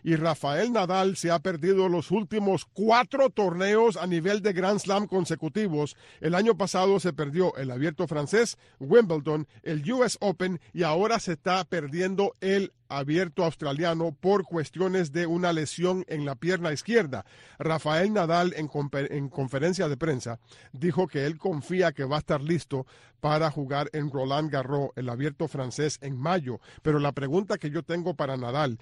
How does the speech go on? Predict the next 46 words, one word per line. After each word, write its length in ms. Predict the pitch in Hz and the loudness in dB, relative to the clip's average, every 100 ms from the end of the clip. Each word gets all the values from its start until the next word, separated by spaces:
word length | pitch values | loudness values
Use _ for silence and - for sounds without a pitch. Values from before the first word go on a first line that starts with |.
| - | -14
si 160 | - 160 | -6 0
llevas 500 | 156 208 208 - 143 | 2 2 2 -4 -6
diez 480 | 170 226 285 285 - | -4 4 6 4 0
meses 720 | 196 190 254 262 - 117 - - _ | -4 -2 2 2 0 -8 -14 -20 _
con 220 | 170 160 - | -6 -6 -4
esta 380 | 196 190 202 185 | -4 -2 0 0
lesión, 480 | 151 - 202 226 | 0 0 4 4
¿qué 180 | 208 196 | 4 -4
te 160 | - 196 | -2 -2
hace 300 | 185 180 190 | -2 -2 -2
pensar 600 | 160 135 127 175 131 110 _ _ | -2 -4 0 2 2 -4 _ _
que 100 | - | -2
dentro 320 | 156 151 143 143 | 0 0 -2 -4
de 80 | |
tres 200 | 131 175 175 | -2 -4 -2
meses 340 | 175 175 160 | -2 -2 -2
y 80 | 147 | 0
medio 400 | 185 170 131 113 - | 0 0 -2 -6 -14
vas 180 | - 156 | -6 -2
a 60 | 165 | -2
estar 260 | 147 156 | -2 -4
bien 220 | 139 160 151 | 0 0 0
y 80 | |
vas 220 | 131 135 143 | -2 -4 -6
a 60 | |
poder 260 | 135 127 135 | -6 -6 -4
jugar 360 | 120 123 123 117 _ - | -6 -4 -6 -8 _ -10
en 160 | 131 | -6
el 120 | 131 123 | -2 -2
Abierto? 300 | 123 147 160 | -2 -2 -4
Yo, 140 | 147 - | -6 -2
yo 100 | 196 | 0
espero 260 | 220 240 233 | 2 2 2
que 120 | 170 | 0
sí, 200 | 185 170 - - - - | -2 -4 -6 -20 -18 -6
porque 180 | 143 180 | -2 0
este 160 | 220 | 2
veterano 500 | 202 160 180 180 196 | 2 2 0 2 2
de 80 | 196 | 0
treinta 320 | 165 160 147 | 0 -4 -4
y 40 | 143 | -2
siete 320 | 196 185 180 | -2 0 2
años 380 | 175 143 131 - _ - - | 2 0 -6 -10 _ -20 -12
se 180 | - 170 | 0 2
ha 80 | 180 | 2
perdido 580 | 208 180 214 208 208 | 0 0 2 4 2